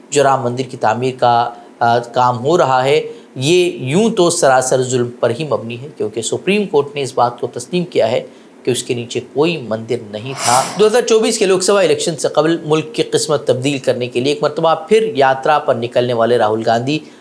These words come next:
आज से मणिपुर के तोबल ज़िले से अपनी भारत जोड़ो न्याय यात्रा का आगाज़ करेंगे। चूँकि उनकी साबिका यात्रा भारत जोड़ो यात्रा को जो जुनूब के कन्याकुमारी से शिमाल के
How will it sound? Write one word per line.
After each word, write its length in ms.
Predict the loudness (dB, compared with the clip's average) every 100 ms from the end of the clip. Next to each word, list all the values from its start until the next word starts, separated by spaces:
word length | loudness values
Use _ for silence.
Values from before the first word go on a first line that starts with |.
| -2
आज 200 | 0 2
से 100 | 0
मणिपुर 440 | 0 0 -2 -2 -4
के 220 | 0 0
तोबल 380 | 2 0 2 0
ज़िले 280 | 2 0 0
से 180 | 0 0
अपनी 440 | 0 -2 -4 -4
भारत 420 | -2 0 2 0
जोड़ो 440 | -2 -2 0 0 -2
न्याय 420 | 0 2 2 2
यात्रा 400 | 2 2 2 0
का 180 | 2 0
आगाज़ 460 | 2 2 2 0 -2
करेंगे। 240 | -8 -10 -2
चूँकि 260 | 0 2 2
उनकी 160 | 2
साबिका 420 | 2 2 2 2
यात्रा 380 | 2 2 2 0
भारत 280 | 2 0 2
जोड़ो 220 | 0 2
यात्रा 320 | 2 2 0
को 340 | 0 2 2 2
जो 180 | 0 0
जुनूब 320 | -2 -4 -2
के 80 | -2
कन्याकुमारी 640 | 0 -2 -2 0 0 0
से 180 | -2 -2
शिमाल 380 | -2 0 0 0 0
के 200 | 0